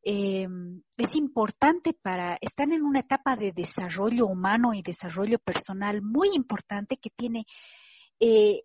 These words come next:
esta necesidad de, como tú bien decías, de contacto con los pares, ¿no? Y están experimentando, em, cómo es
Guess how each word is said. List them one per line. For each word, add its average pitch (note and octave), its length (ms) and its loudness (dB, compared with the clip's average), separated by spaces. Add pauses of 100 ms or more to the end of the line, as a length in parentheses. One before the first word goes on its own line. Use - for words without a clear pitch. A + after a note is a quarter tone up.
esta B3+ 720 2
necesidad A3 1000 0
de, A#3 480 2
como G#3 260 -6
tú - 140 -10
bien B3+ 220 0
decías, B3 540 -2
de G#3+ 360 -2
contacto A#3 580 -8
con F#3 240 -14
los D#3+ 300 -16
pares, E3 520 -6 (400)
¿no? B3+ 220 -6 (480)
Y C#4+ 200 2
están D#4+ 440 0 (100)
experimentando, A#3 1500 -6
em, F#3+ 600 -8 (600)
cómo G4 400 2
es D#4 200 6